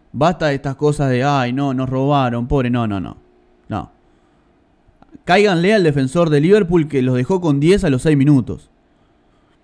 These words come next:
Digan también de que no le cobraron un penal a favor de Coelho. Después,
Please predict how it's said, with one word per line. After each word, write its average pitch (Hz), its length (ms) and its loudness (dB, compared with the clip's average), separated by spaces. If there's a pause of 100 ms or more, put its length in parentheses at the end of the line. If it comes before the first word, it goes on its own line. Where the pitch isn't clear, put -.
(360)
Digan 180 400 2
también 165 380 2
de 214 100 0
que 160 60 -2
no 175 100 0
le 190 80 2
cobraron 165 300 0
un 147 80 0
penal 151 220 2
a 180 60 0
favor 151 220 2
de 139 80 2
Coelho. 127 460 2 (1700)
Después, 151 720 2